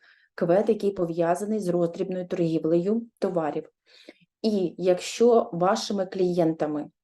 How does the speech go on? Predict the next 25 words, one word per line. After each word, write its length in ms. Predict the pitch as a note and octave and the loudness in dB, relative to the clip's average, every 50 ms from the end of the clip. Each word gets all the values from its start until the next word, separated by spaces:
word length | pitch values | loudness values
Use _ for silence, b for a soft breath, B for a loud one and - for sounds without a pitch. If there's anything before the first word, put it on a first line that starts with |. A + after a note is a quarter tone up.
| _ B B B B B B - | _ B B B B B B -2
є 420 | F3 E3+ D#3+ E3+ G3 F#3+ E3+ D3 | -2 -2 -2 0 2 4 4 4
фізичні 600 | - - F3 E3 E3 F3+ A3+ A3+ - - - A3 | 4 2 2 2 4 2 2 0 0 0 0 0
особи 680 | - - - - - - - E3 D3+ D3+ D3+ D3 E3 - _ - | 0 0 -2 -4 -2 -2 -2 -2 -2 0 -2 -6 -6 -6 _ -2
або 260 | D#3 D#3 E3 F#3+ A3 | -2 0 2 4 4
юридичні 460 | A3+ G3 F#3 F3+ G3+ G3 - - F3 | 4 4 4 2 0 -2 -2 -4 -6
особи, 300 | - - G#3 G3+ F3 E3 | -4 -4 -2 0 2 2
як 140 | E3 E3 D#3+ | 2 2 -2
в 40 | - | -4
цьому 260 | - G3+ G3 F3 D#3+ | -6 -4 -2 -2 -2
прикладі 480 | - - E3 D#3 D#3+ - D#3+ D#3 E3 | -2 0 -2 -2 0 -2 -2 -2 -2
посередник, 640 | E3 - F3+ E3+ - - E3+ E3 D3+ C#3+ D3+ D#3+ D#3+ _ | -2 -2 -4 -4 -2 -4 -2 -2 -2 -2 -4 -6 -6 _
тобто 440 | - E3 - - F3 E3 E3 E3 - | -6 -6 -2 0 2 2 2 0 -4
вам 320 | E3 E3 F3+ F#3+ F#3 E3+ - - _ | -2 0 2 2 2 0 -2 -4 _
платять, 600 | - F3 E3+ D3+ C#3+ - - D3+ - - - _ _ _ _ _ _ _ _ _ _ _ _ _ _ _ _ _ _ | -2 0 2 2 0 -2 -6 -10 -10 -14 -20 _ _ _ _ _ _ _ _ _ _ _ _ _ _ _ _ _ _
допомагають 640 | E3+ F#3+ F#3+ G3 F#3 F3+ E3+ E3 D3+ D3 D3 D3 - | -2 0 0 2 0 0 0 0 -2 -4 -4 -4 -6
отримати 360 | D#3+ - F3+ F3 E3+ E3+ E3+ | -6 -4 -6 -6 -4 -4 -4
кошти 420 | E3+ - - - - - - - - | -4 -6 -10 -12 -10 -8 -8 -6 0
юридичні 540 | E3+ E3+ E3+ F3 E3+ D#3+ - - - - E3+ | 2 2 2 2 0 -4 -4 -6 -8 -6 -6
особи, 380 | E3 - - B3 B3+ A#3 A3+ A#3 B B B B B B B B | -6 -2 0 2 2 2 2 0 B B B B B B B B
це 140 | - - G3+ | -4 -2 0
вважається, 500 | G3 F#3 F3+ F3+ G3 G3+ F#3+ F#3 - E3 | 2 2 2 2 2 2 2 0 -2 -4
типу, 240 | - F3+ F3 - E3+ | -4 -4 -6 -4 -4
як 340 | E3+ E3 D#3+ - - - - | -4 -4 -6 -8 -4 0 2
оптова 400 | G3 F#3+ - - - E3+ F3 E3+ | 2 2 0 -2 0 0 2 2
торгівля, 640 | - G3 G3+ F3 F#3 A3 A3+ G#3+ - - F3+ - | 2 0 0 0 2 2 2 2 2 0 0 -4